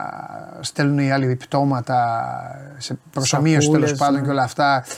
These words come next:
Speaker 1: Και χθες να κάνουν χαρούλες στην εξέδρα με τους παίκτες και με τα υπόλοιπα. Ή δηλαδή, αν ήμουν παίκτης,
Speaker 2: Δεν θα πήγαινες
Speaker 1: θα
Speaker 2: καν.
Speaker 1: τελείωνε το μάτς και θα έφευγα.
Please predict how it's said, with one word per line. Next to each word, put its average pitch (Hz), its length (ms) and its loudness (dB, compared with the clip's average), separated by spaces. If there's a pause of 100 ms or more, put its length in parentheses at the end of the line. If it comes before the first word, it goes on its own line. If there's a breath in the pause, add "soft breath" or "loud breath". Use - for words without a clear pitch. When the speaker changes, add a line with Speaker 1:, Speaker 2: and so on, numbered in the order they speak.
(240 loud breath)
Speaker 1:
Και 156 120 -4
χθες 135 220 0
να 135 100 2
κάνουν 139 240 0
χαρούλες 135 460 2
στην - 120 -8
εξέδρα 123 440 -4
με 120 80 -6
τους - 140 -12
παίκτες - 540 -8
και - 80 -14
με 131 100 -8
τα 127 100 -14
υπόλοιπα. 123 500 -14
Ή 151 120 2
δηλαδή, 175 300 4
αν 208 80 2
ήμουν 208 280 2
παίκτης, 165 540 -2 (120)
Speaker 2:
Δεν 165 120 2
θα 165 220 2
πήγαινες 170 240 2
Speaker 1:
θα 160 60 2
Speaker 2:
καν. 175 100 4
Speaker 1:
τελείωνε 208 260 4
το 170 100 4
μάτς 180 120 2
και - 80 -2
θα 156 80 2
έφευγα. 117 300 -2